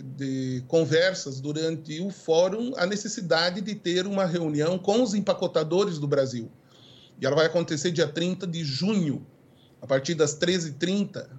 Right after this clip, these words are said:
é, na, no I A C, aí em Campinas, Instituto Agronômico de Campinas. Então, tanto a Câmara Setorial, quanto o ibraf, quanto o Conselho Brasileiro do Feijão, é, vão convidar a indústria para nós trocarmos algumas ideias junto com,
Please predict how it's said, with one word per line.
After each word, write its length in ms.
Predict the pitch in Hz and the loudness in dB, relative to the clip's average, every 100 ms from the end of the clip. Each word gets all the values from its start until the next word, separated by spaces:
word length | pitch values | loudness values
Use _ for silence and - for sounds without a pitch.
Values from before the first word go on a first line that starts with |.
| - - | -14 -2
é, 440 | 143 143 143 143 131 | 2 2 2 0 -2
na, 1200 | 139 143 143 147 160 156 156 151 143 139 131 - | -2 0 2 2 2 0 0 0 0 -2 -4 0
no 180 | 147 180 | 4 4
I 120 | 190 | 6
A 100 | 175 | 4
C, 460 | - - 190 220 226 | 2 0 0 0 -2
aí 220 | 156 160 | -2 0
em 80 | 175 | 0
Campinas, 840 | - 196 - 180 170 131 - - - | 0 0 0 0 0 -2 -6 -14 -12
Instituto 480 | 123 - 131 170 170 | -10 -8 -6 -4 -2
Agronômico 380 | 165 165 160 | 0 0 -2
de 60 | 147 | -4
Campinas. 680 | 170 170 143 131 117 - - - - - - | -2 -2 0 0 0 -6 -14 -18 -20 -16 -6
Então, 260 | 127 165 151 | 0 2 4
tanto 280 | 175 175 | 2 2
a 20 | 175 | 2
Câmara 300 | 180 175 165 | 4 4 2
Setorial, 500 | 156 160 160 170 180 | 0 -2 2 2 2
quanto 200 | 151 143 | -2 -2
o 20 | |
ibraf, 400 | 139 160 170 - | 0 2 2 -2
quanto 180 | 156 147 | -6 -4
o 40 | |
Conselho 360 | 151 139 160 151 | -4 -2 0 2
Brasileiro 440 | 147 135 143 147 | 0 0 -2 -2
do 80 | 139 | -2
Feijão, 580 | 160 170 143 156 190 262 - - - - - | -2 0 2 2 2 -2 -10 -20 -20 -10 0
é, 240 | 143 139 | 4 4
vão 180 | 135 175 | 4 2
convidar 800 | 202 208 190 147 170 196 196 - _ - | 2 0 0 0 0 0 -6 -16 _ -12
a 100 | 139 | -10
indústria 800 | 156 143 175 220 - 240 240 247 - - - | -8 -8 -6 -6 -6 -6 -4 -4 -8 -20 -6
para 140 | - 170 | 0 2
nós 140 | 190 | 2
trocarmos 480 | 208 - 190 214 180 | 0 2 2 2 0
algumas 360 | 170 240 254 | 2 2 2
ideias 520 | 190 151 156 175 180 147 | 0 2 2 4 0 0
junto 360 | 185 220 208 | 2 2 0
com, 500 | - 170 180 220 233 | 0 2 4 2 -4